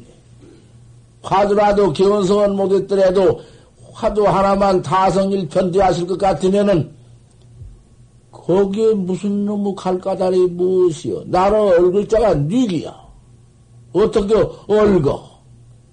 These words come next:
반야학자인데. 반야학자한테는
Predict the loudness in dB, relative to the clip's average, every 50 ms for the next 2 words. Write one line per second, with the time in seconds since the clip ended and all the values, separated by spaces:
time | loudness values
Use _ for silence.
0 | _ _ -20 _ -18 -8 -4 -2 0 2 2 2 2 0 0 0 0 0 0 0
1 | -2 -6 -10 -14 -16 _ -20 -20 _ -20 -20 -20 _ -20 _ _ _ -4 -2 0
2 | 2 2 2 2 2 0 0 -2 0 0 2 0 0 0 -2 -2 0 -2 -4